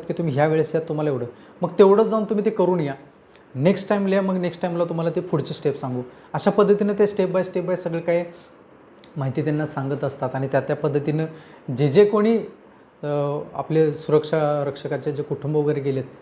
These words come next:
त्यांना चांगला लाभ झालेला आहे. त्यांना जाऊन विचारा मित्रांनो की तुम्हाला लाभ झाला की नाही या मार्गदर्शनामुळे. नक्कीच झालेलं आहे मित्रांनो. आपले भोसले साहेब इथंच थांबले नाहीत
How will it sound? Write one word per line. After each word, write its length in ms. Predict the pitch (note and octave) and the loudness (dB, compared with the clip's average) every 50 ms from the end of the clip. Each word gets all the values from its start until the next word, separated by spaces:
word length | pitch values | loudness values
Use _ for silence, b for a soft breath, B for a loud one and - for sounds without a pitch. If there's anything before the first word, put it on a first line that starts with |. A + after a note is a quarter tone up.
| - - - | -20 -10 -8
त्यांना 320 | C#3+ C#3 C3+ C#3 C#3+ C#3+ | -6 -6 -4 -6 -6 -8
चांगला 520 | C#3 - - D3 C3+ C3 B2+ B2+ C3 C3+ | -10 -8 -6 -6 -4 -2 -2 -2 -2 -2
लाभ 420 | C3+ B2+ B2 B2 A#2+ B2 - - C3 | -2 -2 -2 -2 -4 -4 -8 -10 -12
झालेला 420 | B2 A#2+ B2 B2 A#2+ B2 A#2+ B2 | -10 -8 -6 -6 -6 -6 -4 -2
आहे. 200 | C3+ C3+ - C3+ B2+ - B B B B B B - - | -2 0 -2 -2 -4 -4 B B B B B B -14 -10
त्यांना 240 | C3+ B2+ B2+ C3 C3+ C3 - - - - - - - | -6 -4 -4 -4 -4 -6 -8 -14 -20 -20 -20 -18 -10
जाऊन 260 | - - C3+ C#3+ E3 F3 | -4 -2 2 4 4 4
विचारा 340 | D#3 D3+ - - C3+ C3 | 4 2 0 -2 -2 -2
मित्रांनो 360 | C3 C3 B2 - - A#2+ A#2 A#2 | -2 -6 -6 -8 -10 -12 -12 -12
की 360 | - - - - - - C3+ - | -16 -18 -20 -20 -18 -18 -10 -6
तुम्हाला 220 | D3 C3+ C3+ C3+ C3 | -4 -4 -2 -2 0
लाभ 200 | B2+ B2+ C3 C3 | 0 0 -2 -2
झाला 280 | B2 B2+ B2 B2+ C3+ | -2 -2 0 0 0
की 100 | C3+ B2+ | 0 0
नाही 200 | C3 C3 A#2+ A2+ | -2 -2 -4 -4
या 80 | B2 C3 | -4 -4
मार्गदर्शनामुळे. 720 | C3 B2+ B2 B2 B2+ C3+ A#2 - - B2+ B2 B2 B2 A#2+ A#2 - B B B B B B B B B B - | -4 -4 -6 -4 -6 -6 -6 -6 -8 -8 -6 -6 -6 -8 -8 -10 B B B B B B B B B B 0
नक्कीच 240 | E3 F#3 F#3 A3 F3+ | 0 4 4 4 4
झालेलं 240 | D3+ D3+ C3+ C3 B2 | 4 4 2 2 0
आहे 80 | B2 | -2
मित्रांनो. 340 | B2 A#2 - B2 A#2 A#2 A2+ A2+ B B B B B B B B B _ - - _ - - - - - - - - - - - - - - - - - | -4 -6 -8 -8 -8 -8 -10 -12 B B B B B B B B B _ -20 -20 _ -20 -20 -20 -20 -20 -20 -20 -20 -20 -20 -20 -20 -20 -20 -20 -12 -6
आपले 520 | E3 D#3+ D#3 - F#3 G3 G3+ G#3 G#3 G#3 G#3 | -6 -6 -2 2 4 6 8 8 8 6 4
भोसले 480 | F3+ E3+ D#3 D#3+ D3+ D#3 F#3 F#3+ G3 | 2 0 -2 -2 -2 -2 -2 -2 -2
साहेब 200 | F#3+ G3 G#3 G3 | -2 -2 -4 -2
इथंच 340 | F#3 E3+ - G3+ G3 - - | -2 -2 -2 -4 -4 -4 -4
थांबले 240 | - D#3 C#3+ C#3+ D3 | -2 -2 0 0 0
नाहीत 120 | C#3 C3 | 0 -2